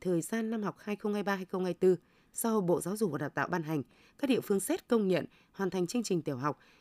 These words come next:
và tốt nghiệp trung học cơ sở trước ngày ba mươi tháng sáu năm hai không hai tư. Việc tuyển sinh các lớp đầu cấp hoàn thành trước ngày ba mươi mốt tháng bảy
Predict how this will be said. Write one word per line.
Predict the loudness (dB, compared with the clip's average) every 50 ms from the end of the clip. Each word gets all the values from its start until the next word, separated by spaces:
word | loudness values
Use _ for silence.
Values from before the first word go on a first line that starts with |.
| _ _
và | 0 0 0
tốt | 0 0 -2 0
nghiệp | 2 0 0
trung | 0 -2 -2 -2
học | -2 -2
cơ | -2 -4
sở | -2 0 2 2 2 0 -2 _ _ _ _
trước | -4 -4 -2 0
ngày | 0 2 2 0
ba | 0 -2 -2 -4
mươi | -4 -4
tháng | -4 -4 -6
sáu | -2 0 0 0 0 0
năm | -2 -2 -4
hai | -4
không | -4 -4 -4 -4
hai | -4
tư. | 0 2 4 4 4 2 -2 _ _ _ _ _ _ _ _ 4
Việc | 4 4 6 4
tuyển | 2 2 2 2
sinh | 0 -2 0
các | 0 -2 -2 0 0
lớp | 0 0 -2 -2
đầu | -2 0 2 2
cấp | 2 0 -2 -2 -2
hoàn | -2 -2 -2
thành | -2 -2 -4 -4
trước | -4 -4 -4 -2
ngày | -2 -2
ba | -2 -2
mươi | -2
mốt | -2 -4 -4
tháng | -4 -2 0
bảy | 0 0 0